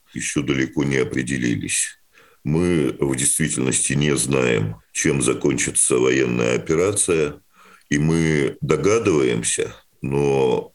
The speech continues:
как бы не то чтобы нам, да, трудно представить, но пока ещё не укладывается в голове, каким экономическим последствиям уже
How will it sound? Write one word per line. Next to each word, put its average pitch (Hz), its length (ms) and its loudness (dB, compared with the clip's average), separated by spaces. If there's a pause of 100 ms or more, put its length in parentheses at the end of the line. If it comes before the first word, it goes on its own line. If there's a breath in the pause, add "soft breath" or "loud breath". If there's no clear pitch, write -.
(120)
как - 140 -20
бы 71 160 -6
не 60 80 -4
то - 160 -2
чтобы - 260 -2
нам, 57 220 -2
да, 53 140 -2
трудно 67 380 -2
представить, 87 840 0 (540 loud breath)
но 67 380 0
пока 67 300 0
ещё 71 300 0
не 67 120 0
укладывается 65 640 0
в 62 120 -2
голове, 69 580 2 (340 soft breath)
каким 87 340 0
экономическим 76 880 0
последствиям 69 920 0
уже 65 360 0